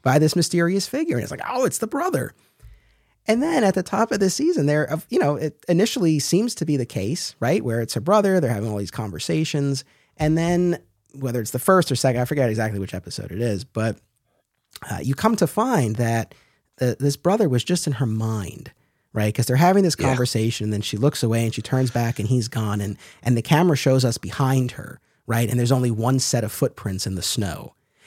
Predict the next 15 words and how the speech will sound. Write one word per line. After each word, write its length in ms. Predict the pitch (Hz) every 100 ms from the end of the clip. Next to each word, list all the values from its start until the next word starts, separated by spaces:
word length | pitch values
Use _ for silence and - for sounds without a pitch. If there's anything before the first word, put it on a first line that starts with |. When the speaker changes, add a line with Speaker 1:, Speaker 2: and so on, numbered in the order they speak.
| -
Speaker 1:
And 120 | 185 202
it's 140 | 208
a 60 | 208
cool 340 | - 294 277
reveal. 640 | 180 143 247 208 117 110 - _ _ _ _
But 180 | 185 -
again, 300 | 202 285 180
going 220 | 185 269
back 200 | 226 202
to 100 | -
cheats, 500 | 151 - 262 185 - - -
I, 80 | 117 -
I 40 |
don't 180 | 226 339
think, 220 | 370 294